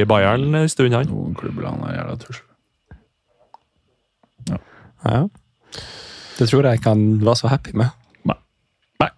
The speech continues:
Speaker 2: Eh, men, eh, hadde du satt penger på at han drar til Madrid, blir i P S G, eller drar til, eller en annen klubb, eh, Vemund?
Speaker 1: Akkurat nå så føler jeg for at han går til Bayern. <laughs>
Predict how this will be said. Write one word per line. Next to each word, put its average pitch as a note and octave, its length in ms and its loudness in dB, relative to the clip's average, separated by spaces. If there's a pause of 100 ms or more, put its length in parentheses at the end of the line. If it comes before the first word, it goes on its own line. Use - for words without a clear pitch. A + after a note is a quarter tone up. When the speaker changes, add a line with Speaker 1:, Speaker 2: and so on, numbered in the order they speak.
(760)
Speaker 2:
Eh, F3 580 8
men, F3+ 300 4
eh, F3+ 240 6
hadde F3+ 220 2
du C#3 100 6
satt C#3+ 220 2
penger C3 220 2
på C3 100 2
at - 20 -4
han C#3+ 100 2
drar C3 140 4
til C3 720 6
Madrid, C#3+ 540 2
blir B2 260 4
i C3 240 6
P C#3+ 140 2 (100)
S C3 140 0
G, D#3 120 2 (520)
eller C#3 640 4
drar A#2+ 260 2
til, G2+ 100 -4
eller D#3 320 6
en D#3+ 80 2
annen A2+ 360 4
klubb, D3 320 0
eh, D3+ 100 6
Vemund? E3 320 2 (1600)
Speaker 1:
Akkurat - 640 0
nå B2+ 180 4
så B2+ 160 4
føler A2 260 4
jeg F#2+ 60 2
for G2+ 100 4
at G#2 100 -2
han A2 120 0
går G#2 140 2
til G2 120 0
Bayern. - 280 -2 (920)
<laughs> A#2 80 2